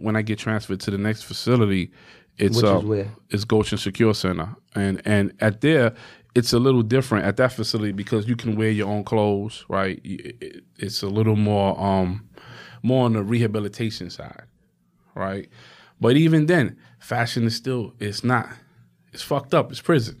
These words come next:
Speaker 2: Right, right, right.
Speaker 1: Right? So motherfuckers ain't trying to run around with the latest cross-color shit on 'cause
Speaker 2: Right.
Speaker 1: that's what the shit that was coming out back
Speaker 2: Right.
Speaker 1: then.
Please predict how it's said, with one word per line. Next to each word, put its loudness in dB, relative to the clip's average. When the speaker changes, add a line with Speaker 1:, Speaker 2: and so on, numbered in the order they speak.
Speaker 2:
Right, -2
right, -2
right. -6
Speaker 1:
Right? 2
So 2
motherfuckers 2
ain't 0
trying 0
to -2
run 0
around -2
with -10
the -8
latest -6
cross-color 0
shit 2
on 0
'cause -4
Speaker 2:
Right. 0
Speaker 1:
that's 2
what -6
the -8
shit -6
that -6
was -10
coming -4
out 0
back -2
Speaker 2:
Right. -2
Speaker 1:
then. 2